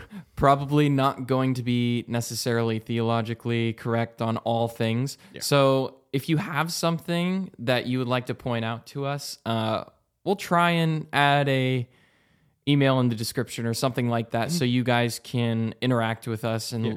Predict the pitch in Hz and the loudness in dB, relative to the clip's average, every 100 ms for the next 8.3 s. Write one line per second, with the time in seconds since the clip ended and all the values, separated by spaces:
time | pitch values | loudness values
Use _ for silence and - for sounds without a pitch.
0 | - 120 131 123 - 123 117 113 110 110 | -6 0 0 0 -2 -2 0 0 0 -2
1 | 110 117 147 143 135 120 131 131 123 127 | -4 -4 -2 0 0 2 0 -2 0 2
2 | 120 120 - - 123 110 107 110 - 117 | 2 -2 -6 -6 -2 -2 -2 -4 -8 -4
3 | 120 117 117 110 120 - 107 107 104 104 | 0 2 0 0 -4 -4 -6 -6 -6 -6
4 | 113 110 110 107 117 110 107 110 110 - | -4 -4 -6 -6 -4 -4 -2 -4 -6 -6
5 | 101 104 - - 113 107 113 107 104 - | -6 -8 -12 -8 -6 -6 -4 -6 -6 -8
6 | 107 113 - 135 - - _ _ 107 101 | -8 -8 -10 -10 -12 -14 _ _ -6 -6
7 | 98 - 110 123 120 113 107 107 107 87 | -6 -6 0 2 2 0 -4 -4 -6 -8
8 | - - | -10 -16